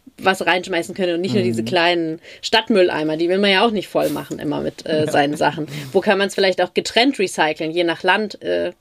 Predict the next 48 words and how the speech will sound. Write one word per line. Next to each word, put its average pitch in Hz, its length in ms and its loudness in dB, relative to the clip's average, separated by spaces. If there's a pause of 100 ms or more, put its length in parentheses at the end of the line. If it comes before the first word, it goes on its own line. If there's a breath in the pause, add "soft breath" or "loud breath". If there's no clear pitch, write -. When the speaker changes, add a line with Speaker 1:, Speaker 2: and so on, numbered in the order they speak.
(120)
Speaker 1:
probiert 226 300 2
man 190 100 -2
das 185 140 0
ja 185 100 0
dann 165 160 -4
doch 220 200 0
da, 151 220 -2
wo's 170 200 -8
geht. 156 280 -4 (720 loud breath)
Ähm, 160 440 2 (160)
und 190 160 2
das 185 120 2
nimmt 330 280 2
sehr, 240 180 4
sehr 294 140 0
viel 214 180 -10
Zeit 539 260 2
tatsächlich 151 440 -10
in 165 80 -12
Anspruch. - 400 -12
Also 180 180 -4
man 185 120 -2
Speaker 2:
Mhm. 170 40 -2
Speaker 1:
denkt, 202 220 0
man 185 100 -4
hätte 214 240 0
total 196 320 -2
viel 180 140 0
Freizeit, 185 680 -2
weil 165 280 2
man 170 160 0
Speaker 2:
Mhm. 175 60 0
Speaker 1:
ja 170 60 2
den 170 140 0
ganzen 190 200 0
Tag 180 120 0
nichts 180 220 -6
anderes 196 320 -4
zu 180 80 -2
tun 240 180 4
hat, 208 140 2
als 170 140 -2
im 175 100 -4
Bus 302 180 2
zu - 160 -6
sitzen. 160 480 -4 (460 loud breath)
Aber, 160 720 4
ähm, 151 480 -2